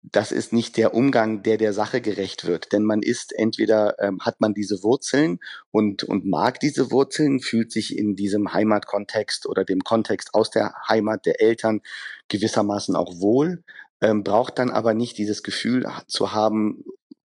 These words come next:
für die Anerkennung, nach der man sich sehnt, sich von irgendetwas direkt abtrennen zu müssen. Wenn einem jemand diesen Post-it-Zettel anheftet, kann man ja mit dieser Person darüber sprechen, dass der Post-it-Zettel bitte wieder abgeheftet werden soll. Aber, ähm,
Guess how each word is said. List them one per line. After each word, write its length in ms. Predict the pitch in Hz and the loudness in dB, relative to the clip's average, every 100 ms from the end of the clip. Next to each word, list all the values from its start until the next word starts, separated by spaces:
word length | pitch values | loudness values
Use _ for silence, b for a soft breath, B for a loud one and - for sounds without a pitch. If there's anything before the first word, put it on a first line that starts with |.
| - | -10
für 300 | - 147 160 | -2 2 4
die 220 | 131 - | 2 2
Anerkennung, 500 | 135 131 - 110 110 | 0 0 0 0 0
nach 140 | 107 | 0
der 120 | - | 0
man 200 | 110 110 | 2 2
sich 160 | 104 92 | -2 -4
sehnt, 360 | 95 113 123 - B B | 0 0 0 -4 B B
sich 220 | - - | -4 -2
von 160 | 110 - | 0 2
irgendetwas 680 | 107 113 85 - 101 - - - | 2 2 0 -2 -2 -6 -16 -20
direkt 420 | - 104 107 - - | -6 0 0 0 -4
abtrennen 480 | - - 107 101 | -2 0 2 2
zu 140 | - 90 | -2 0
müssen. 360 | 92 - - | -2 -2 -2
Wenn 140 | 104 104 | 2 2
einem 320 | - 104 104 | 2 2 0
jemand 400 | 101 110 107 95 | 0 2 2 0
diesen 200 | 98 95 | -4 -2
Post-it-Zettel 680 | 120 123 - 101 - 98 90 | 2 2 2 -2 -2 -2 0
anheftet, 580 | 127 160 120 - 95 - B B B B - - - | 0 2 2 2 0 0 B B B B -20 -18 -8
kann 140 | - 123 | 0 2
man 160 | 117 | 4
ja 100 | 110 | 2
mit 300 | 107 110 - | 0 -2 -6
dieser 200 | 110 110 104 | -2 0 0
Person 420 | 101 107 143 135 | 0 2 4 4
darüber 320 | 117 120 110 | 2 2 0
sprechen, 400 | - 120 117 98 | 0 -2 -2 -4
dass 100 | 101 | -4
der 120 | - | -4
Post-it-Zettel 600 | - 110 - 101 - - | -2 -2 -2 -6 -4 -4
bitte 280 | 92 - 90 | -4 -4 -4
wieder 240 | 90 95 - | -2 0 0
abgeheftet 520 | - 104 95 - - | -2 -6 -6 -10 -8
werden 220 | 82 87 | -8 -8
soll. 140 | - - B B B - | -10 -10 B B B 0
Aber, 380 | 113 107 107 104 | 4 4 2 0
ähm, 320 | 101 98 | -2 -4